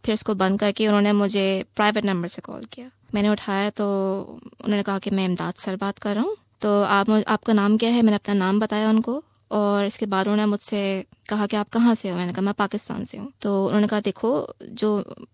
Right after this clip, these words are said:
مطلب basically کیا ہوا۔" میں نے ان کو ایکسپلین کیا کہ "دیکھو میں وہاں پہ گئی تھی، آ، form fill کیا میں نے، تو میں نے ان کو بتایا تھا کہ میں حجاب پہنتی ہوں اور میں اپنا face basically disclose نہیں کر سکتی، میں نے کبھی بھی سوشل میڈیا پہ اپنی مطلب picture نہیں ڈالی ہے۔"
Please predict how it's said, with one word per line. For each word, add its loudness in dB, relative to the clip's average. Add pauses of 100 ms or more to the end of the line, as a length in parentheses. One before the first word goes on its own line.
مطلب 2
basically 0
کیا 6
ہوا۔" 4
میں 2
نے 2
ان 0
کو -2
ایکسپلین 0
کیا 0
کہ -8
"دیکھو -6
میں 0
وہاں 2
پہ -4
گئی 2
تھی، -6 (400)
آ، 0
form 2
fill 0
کیا 0
میں 2
نے، 2
تو -2
میں -2
نے -2
ان 0
کو -2
بتایا -2
تھا -6
کہ -6
میں 0
حجاب -4
پہنتی -4
ہوں -4 (100)
اور 0
میں 2
اپنا -2
face -2
basically -2
disclose 0
نہیں 6
کر 2
سکتی، -4
میں 4
نے 2
کبھی 2
بھی 2
سوشل 0
میڈیا 2
پہ 2
اپنی 2
مطلب 0
picture -2
نہیں 6
ڈالی -4
ہے۔" -14